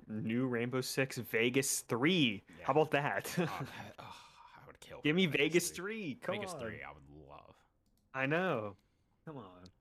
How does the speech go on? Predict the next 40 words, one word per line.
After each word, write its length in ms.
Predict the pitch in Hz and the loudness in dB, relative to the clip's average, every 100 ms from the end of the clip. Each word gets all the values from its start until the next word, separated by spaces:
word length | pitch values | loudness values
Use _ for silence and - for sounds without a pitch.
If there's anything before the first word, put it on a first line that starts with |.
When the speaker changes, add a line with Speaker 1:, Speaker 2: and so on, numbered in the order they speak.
| _ - _ - | _ -20 _ -10
Speaker 2:
And 120 | 120 | -6
then 100 | 160 | -4
we 120 | 160 | -4
moved 240 | 113 110 | -4 -6
on 280 | 98 98 92 - | -8 -10 -12 -14
to 100 | 107 | -12
the 140 | 101 | -12
Assassin's 600 | 82 - 95 107 107 95 | -10 -8 -8 -8 -10 -16
Creed 460 | - - 104 120 98 | -18 -16 -12 -12 -12
showcase, 640 | - 76 80 78 - - | -14 -16 -16 -18 -18 -20
Daniel. 380 | 78 78 95 - - - | -18 -16 -16 -18 -20 -20
<laughs> 60 | 170 - - - - - - - | -20 -20 -20 -20 -20 -20 -20 -20
This 100 | 117 | -18
is 100 | 110 | -14
where 120 | 101 92 | -14 -14
Speaker 1:
<laughs> 160 | 247 - | -8 -6
The 80 | - - - 156 - - | -6 -8 -8 -8 -10 -6
Speaker 2:
everything 220 | 123 151 | -2 0
Speaker 1:
showcase 560 | - 175 175 165 170 175 | 4 4 4 2 0 0
within 220 | 175 180 | 0 -2
Speaker 2:
yeah, 40 | |
Speaker 1:
a 240 | 196 - 165 | -2 -4 -4
Speaker 2:
it 80 | - | -4
Speaker 1:
showcase. 440 | 120 - 131 113 | -8 -8 -10 -10
Speaker 2:
showcased 20 | |
the 280 | 113 - 101 | -12 -12 -12
Inception 540 | 101 - 104 107 - 87 | -14 -12 -12 -12 -14 -16
showcase, 600 | - 92 104 - - - - | -16 -16 -18 -18 -20 -20 -20
man. 80 | - | -14
It 60 | - | -6
was 100 | 117 113 - | -6 -4 -4
blowing 220 | 113 107 110 | -4 -4 -4
my 120 | 92 | -8
mind 460 | 82 80 90 110 104 | -8 -10 -8 -10 -12
here. 240 | 71 67 80 | -14 -16 -16
I 60 | 82 | -14
was 100 | 82 | -14
like, 140 | 80 | -12
"Wow, 80 | 80 | -2
Speaker 1:
I 160 | 87 | 2